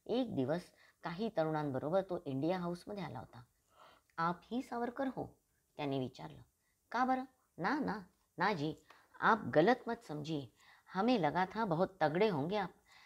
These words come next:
तात्या प्रसन्न हसत म्हणाले, "मुंगी लहान असते, परंतु हत्तीच्या कानात गेली तर त्याची अस्वस्थता इतकी वाढते." तात्यांनी आपलं वाक्य अर्धवट सोडलं.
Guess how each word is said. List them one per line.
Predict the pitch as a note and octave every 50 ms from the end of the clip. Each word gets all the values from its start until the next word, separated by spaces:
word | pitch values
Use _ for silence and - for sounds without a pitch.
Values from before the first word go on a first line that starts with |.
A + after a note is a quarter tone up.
| - _ _ _ _ _ _ _ -
तात्या | - E3+ D#3+ - D#3+ D#3+
प्रसन्न | - D#3 D3 - F3+ G3+ A3 A3
हसत | F#3+ D#3+ C3+ - D#3 - -
म्हणाले, | - C3+ C#3 C3 B2+ C#3+ F3+ - - - - - -
"मुंगी | E3+ F3 E3+ E3+ F3+ F#3+ E3+
लहान | E3+ D3+ D#3 F3+ A#3 A#3
असते, | F#3+ - - B2+ - - _ _ _ _ _ _ -
परंतु | F3 F3 E3 D#3 - E3
हत्तीच्या | D3+ D#3+ D#3 - - - A#3 - - F#3 D#3+
कानात | - D3 C#3+ D3 C#3+ - - C3
गेली | B2+ C3 E3+ F#3 - - - _ _ _ _ _ _ -
तर | F#3+
त्याची | F#3+ - D#3 D3 - - - - -
अस्वस्थता | D#3 D#3 - - E3 G#3+ G#3+ - - G3 - G#3 A#3 - -
इतकी | F3 - - _ - A3
वाढते." | G3+ E3+ C3+ C3+ - - D#3 D3 - - _ _ _ _ _ _ _ _ -
तात्यांनी | D#3 D3+ - E3+ E3 D#3+ F3 G3+
आपलं | G#3+ F3+ - - D#3 E3+
वाक्य | D3 C#3+ C#3 - - - F#3+ - - -
अर्धवट | C#3+ - C3 C#3+ F#3+ G#3
सोडलं. | - - - B2+ - -